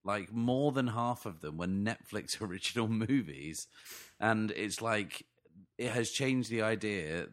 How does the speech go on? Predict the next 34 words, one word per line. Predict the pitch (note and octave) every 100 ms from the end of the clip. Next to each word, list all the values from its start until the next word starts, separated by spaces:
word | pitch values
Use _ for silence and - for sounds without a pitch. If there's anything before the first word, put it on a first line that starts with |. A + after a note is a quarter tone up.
| D2+
that | F2 E2 - - - - -
a |
new | F#2+ G2 A2+
movie | A2 G#2+ G2 E2
coming | G2 F#2 F2
out | F2 E2+ D#2 - _ _
can | F#2+ F#2
just | F#2+ -
be | F#2+ F2+
there | F2+ G#2 G2 E2+
when | E2 E2+
I | E2+
turn | - G2
it | F2+
on | D#2 F2+ D#2+
and | - E2+
it | D2
just | F2 -
appears | F#2 A#2 G#2+ F2+ D2 D#2+ - - - - _ -
on | F#2+
my | F2+ F2 E2+ E2+ E2+ -
screen. | - G2+ E2+ D2+
And | D#2+
I | E2+
think, | F2 E2+ - -
"Oh, | F3 F2 -
I | F2
might | G#2 F2+
watch | B2 -
that," | E2+ D2+ -
rather | D#2 F2+ E2
than | E2+ E2
a |
film | D#2+ F#2+ E2+ E2+